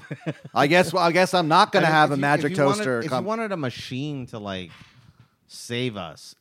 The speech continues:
Speaker 1: it would probably be one of those, like, Boston Dynamics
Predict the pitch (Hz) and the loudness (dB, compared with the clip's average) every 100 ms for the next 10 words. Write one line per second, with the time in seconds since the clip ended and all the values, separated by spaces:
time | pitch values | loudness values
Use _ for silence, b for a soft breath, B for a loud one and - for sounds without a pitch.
0 | _ 110 113 104 131 143 147 127 120 110 | _ -10 -10 -8 -6 -6 -6 -10 -10 -8
1 | 113 107 104 - 95 - 92 95 - 92 | -6 -6 -8 -10 -14 -10 -10 -10 -12 -14
2 | 90 85 87 85 90 85 - _ _ - | -12 -12 -12 -12 -12 -14 -18 _ _ -20
3 | _ | _